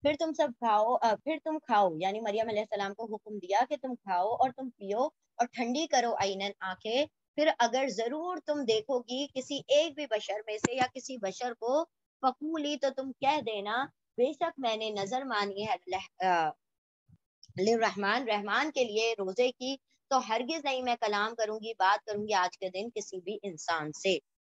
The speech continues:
फ़आतत, फ़ फिर आतत वो आई, ले, अ, आतत भी ले आई, ठीक है, आता भी और ता के ऊपर सुकून आ रहा है, इसका मतलब female के लिए।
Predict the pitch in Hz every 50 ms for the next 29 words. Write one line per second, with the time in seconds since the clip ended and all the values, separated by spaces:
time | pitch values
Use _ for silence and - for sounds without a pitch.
0 | _ _ _ _ _ _ _ _ _ _ _ _ - - - - - - - -
1 | - 233 214 - 208 226 214 190 180 - 233 240 240 - - - _ _ _ _
2 | _ _ _ _ _ 233 214 208 190 175 - - 240 269 311 - - 208 208 202
3 | 190 - 247 269 - 277 240 247 233 - - 208 196 180 175 156 135 _ _ _
4 | _ _ _ - 226 254 277 254 - - 202 185 175 170 170 - - 208 220 233
5 | 226 294 285 247 240 220 294 277 208 - - _ - 214 254 277 277 247 196 175
6 | 160 147 131 _ _ - 208 - - 285 302 269 - 208 208 214 - 240 247 262
7 | 247 220 240 285 339 320 - 240 247 240 233 - - 220 220 233 233 - 254 254
8 | - 254 - - 247 _ - 247 277 277 247 240 240 254 269 285 - - 240 233
9 | - 254 254 - - 320 320 311 285 233 190 180 - 175 175 _ _ 151